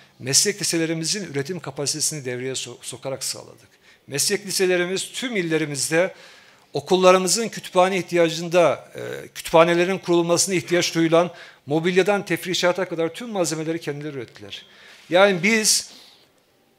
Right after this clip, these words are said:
ülke olarak, sadece Milli Eğitim Bakanlığı olarak değil, ülke olarak üretim kapasitesini artırdığımız zaman hem kaynaklarımızı verimli kullanabilme imkanımız var,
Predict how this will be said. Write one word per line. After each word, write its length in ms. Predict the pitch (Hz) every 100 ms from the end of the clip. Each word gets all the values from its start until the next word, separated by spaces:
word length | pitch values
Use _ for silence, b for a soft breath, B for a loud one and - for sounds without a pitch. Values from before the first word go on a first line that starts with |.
| _ _ _ _ _ _ _ _ _ _ _ 139
ülke 300 | 151 - 233
olarak, 420 | 226 165 151 -
sadece 380 | - 196 185 180
Milli 220 | 175 170
Eğitim 280 | 175 185 170
Bakanlığı 360 | 160 165 165
olarak 380 | 165 151 147 -
değil, 220 | 147 117 113
ülke 300 | 135 135 220
olarak 280 | 208 160 - 151
üretim 340 | 160 196 202
kapasitesini 600 | 170 - 147 156 135 151
artırdığımız 640 | 147 151 151 170 190 202
zaman 320 | 180 165 170 170 B B B
hem 220 | - 220
kaynaklarımızı 840 | - 175 170 165 165 165 147 156 135
verimli 300 | 147 165 175
kullanabilme 580 | 175 175 180 180 185
imkanımız 540 | 185 - 180 185 185 165
var, 220 | 190